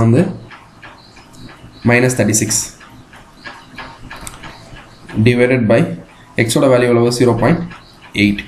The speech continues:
So, twenty plus thirty-six divided by zero point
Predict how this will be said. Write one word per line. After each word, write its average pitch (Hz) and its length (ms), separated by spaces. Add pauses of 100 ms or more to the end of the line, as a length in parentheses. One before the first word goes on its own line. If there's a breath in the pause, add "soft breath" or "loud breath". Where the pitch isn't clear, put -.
(1300)
So, 113 80 (320)
twenty 135 460 (540)
plus 139 180 (120)
thirty-six 110 360 (1400)
divided 113 260
by 131 60 (120)
zero 120 140 (100)
point 156 200